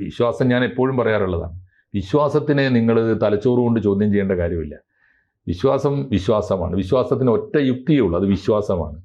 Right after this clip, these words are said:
വിശ്വാസിയുടെ യുക്തിയാണ്. ആ വിശ്വാസം മറ്റൊരു മനുഷ്യനോ പ്രകൃതിക്കോ ദോഷം ചെയ്യാത്ത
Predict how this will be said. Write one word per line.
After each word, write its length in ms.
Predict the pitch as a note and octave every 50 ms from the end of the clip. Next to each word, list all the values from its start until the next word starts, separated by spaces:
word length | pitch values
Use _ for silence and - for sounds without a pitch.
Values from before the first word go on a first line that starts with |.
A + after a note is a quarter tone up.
| _ _ _ _ _ _ _ _ -
വിശ്വാസിയുടെ 520 | A#2+ - - F3+ F3 F3+ F3 F3 E3 E3+ D#3 C#3
യുക്തിയാണ്. 440 | A2+ - - B2+ A2 F#2 D#2 D2 D#2 F2 - - _ _ _ _ _ - A#2+
ആ 20 | C#3 E3 D#3+
വിശ്വാസം 460 | D3+ - - E3 D#3+ D#3 D#3 E3 E3 D#3+ C#3
മറ്റൊരു 340 | B2 - - - E3+ E3+ E3+ D3+
മനുഷ്യനോ 380 | C3+ C3 A#2+ - - C#3+ C#3+ D3 C#3+ C#3+
പ്രകൃതിക്കോ 500 | C3+ A#2 A2+ B2 C3+ B2+ C3+ C3+ C#3+ C#3+ C3+ B2
ദോഷം 240 | A#2 A#2 A2 - C3 B2+
ചെയ്യാത്ത 260 | A#2+ A#2+ A#2+ A#2 G2+